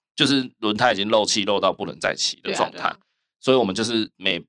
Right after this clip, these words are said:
Speaker 1: 每大概二三十分钟就要停下来打一次气，打一次气。
Speaker 2: 对，那节奏就一直被打乱啊。
Speaker 1: 因为我们就不太清楚那个补胎片有没有用正确啊，
Speaker 2: 对。
Speaker 1: 反正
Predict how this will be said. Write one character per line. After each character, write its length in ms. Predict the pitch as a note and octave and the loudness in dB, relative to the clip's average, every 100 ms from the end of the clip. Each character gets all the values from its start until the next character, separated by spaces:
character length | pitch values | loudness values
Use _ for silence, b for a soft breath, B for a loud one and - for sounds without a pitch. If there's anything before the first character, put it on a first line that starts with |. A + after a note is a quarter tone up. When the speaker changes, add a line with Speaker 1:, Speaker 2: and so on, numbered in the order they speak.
| _ | _
Speaker 1:
每 220 | F#2+ E2+ | -6 0
大 100 | A2+ | 4
概 120 | A2+ | 4
二 180 | - C3 | 4 2
三 180 | A2 G2+ | 2 0
十 160 | G2 | -2
分 160 | F2 F#2 | -6 -4
钟 200 | F2+ E2+ | -2 -2
就 80 | E2+ | -2
要 60 | F#2 | -4
停 200 | - D#2 | -4 -4
下 100 | F#2 | -2
来 120 | D#2+ | -2
打 200 | - D2 | -8 -12
一 40 | |
次 120 | - F2 | -10 -6
气， 180 | - - | -6 -4
打 180 | C2 | -8
一 40 | - | -10
次 120 | - | -10
气。 180 | - - | -6 -2
Speaker 2:
对， 200 | C4 F3 | -2 -2
那 100 | C4+ | -6
节 180 | G#4 B3+ | -4 -4
奏 140 | C4 D#4+ | -2 -6
就 100 | D#4+ | -6
一 80 | |
直 80 | C#4+ A#3 | -8 -8
被 100 | C4 | -6
打 260 | - D#3 | -6 -8
乱 120 | F3+ F3+ | -4 0
啊。 20 | |
Speaker 1:
因 20 | |
为 20 | |
我 60 | F3 | 2
们 100 | B2 | 4
就 100 | D3 - _ | 2 0 _
不 120 | B2 | -4
太 260 | C#3+ D3 | 2 2
清 260 | C3+ - C#3 | 2 -4 -4
楚 320 | C3+ G2 D2+ A#1 _ _ _ | -6 -8 -10 -14 _ _ _
那 100 | C#3 | -6
个 80 | C3 | -6
补 200 | A#2 E2+ | -6 -12
胎 220 | - A2 | -4 -2
片 140 | G#2 G#2 | -2 -6
有 60 | |
没 60 | D2+ | -6
有 80 | E2 | -6
用 220 | E2+ - | -4 -6
正 160 | - - | -6 -4
确 220 | - - - | -2 -4 -8
啊， 160 | - - | -18 -2
Speaker 2:
对。 80 | |
Speaker 1:
反 120 | G3+ F#2+ | 0 2
正 260 | A#2+ A2+ | -2 -4